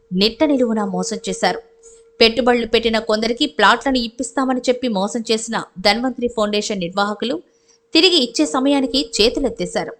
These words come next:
దాదాపు నాలుగు వేల మంది బాధితులు ఉన్నారని గుర్తించిన పోలీసులు ధన్వంతరి ఇంటర్నేషనల్ ఫౌండేషన్ పేరుతో ఐదు వందల పద్నాలుగు కోట్ల డిపాజిట్లు సేకరించినట్లు గుర్తించారు.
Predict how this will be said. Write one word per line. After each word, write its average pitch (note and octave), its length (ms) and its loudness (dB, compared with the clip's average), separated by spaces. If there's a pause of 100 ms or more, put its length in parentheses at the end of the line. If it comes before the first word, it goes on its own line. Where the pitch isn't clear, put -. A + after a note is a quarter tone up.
(460)
దాదాపు D4 540 4
నాలుగు C4 500 4
వేల C4 200 2
మంది A3+ 240 -2
బాధితులు A3 600 0
ఉన్నారని C4+ 360 2
గుర్తించిన A3+ 460 -4
పోలీసులు G#3+ 560 -2 (380)
ధన్వంతరి C4+ 520 2
ఇంటర్నేషనల్ C#4+ 560 0
ఫౌండేషన్ C#4 540 0
పేరుతో B3+ 320 2 (380)
ఐదు D4 280 4
వందల C#4 280 0
పద్నాలుగు A#3+ 640 0
కోట్ల A#3 280 0
డిపాజిట్లు B3+ 560 -4
సేకరించినట్లు A3 760 -2
గుర్తించారు. F3+ 560 -8